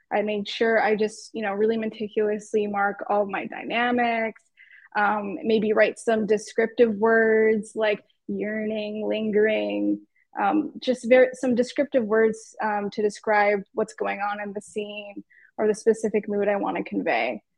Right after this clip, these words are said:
And we would just do a bunch of takes, and then I would sort of see which one was my favorite. Um, I try not to comp too many different takes together 'cause I really like um, capturing that,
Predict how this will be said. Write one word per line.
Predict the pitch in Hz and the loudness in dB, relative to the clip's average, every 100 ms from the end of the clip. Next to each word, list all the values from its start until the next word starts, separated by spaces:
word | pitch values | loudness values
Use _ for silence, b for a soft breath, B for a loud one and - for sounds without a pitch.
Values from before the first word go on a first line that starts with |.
| _ 185 - | _ -20 -10
And | 214 214 214 214 202 - - _ _ | -4 -2 -2 -2 -4 -8 -20 _ _
we | 220 233 | 0 4
would | 247 247 | 6 6
just | 254 233 | 4 4
do | 240 247 | 8 10
a | 233 | 8
bunch | 233 233 | 6 0
of | 220 | -4
takes, | - 269 247 - | 0 0 0 -2
and | 220 | -2
then | 220 220 214 - | -2 -2 -4 -2
I | 208 | 2
would | 208 196 - - | 2 2 -4 -8
sort | 214 214 | 0 2
of | 202 196 | 2 -2
see | - 220 | 0 2
which | 214 208 - | 2 2 -2
one | 220 214 | -4 -2
was | 202 | -2
my | 202 202 | -2 -2
favorite. | 214 208 202 214 226 - _ _ _ _ - | 2 4 4 2 2 -2 _ _ _ _ -4
Um, | 208 208 - - - | -2 0 -2 -4 -4
I | 226 214 | -6 -4
try | - 247 247 | 4 6 6
not | 240 226 220 - _ | 4 2 -2 -6 _
to | - 214 | 0 0
comp | - - 226 220 - | 0 0 2 2 -2
too | - 247 | 2 4
many | 247 226 220 214 208 208 220 | 4 4 2 0 -2 -2 -4
different | 208 - | -2 -4
takes | - 208 - | 2 2 2
together | - 202 208 214 202 | -4 0 2 2 0
'cause | 226 202 | -2 2
I | |
really | 214 220 220 214 | 4 6 6 4
like | 208 196 _ _ _ _ _ _ - | 2 -2 _ _ _ _ _ _ -8
um, | - 202 | -4 -4
capturing | - 226 226 226 220 | 2 2 2 -4 -2
that, | 208 202 | 0 0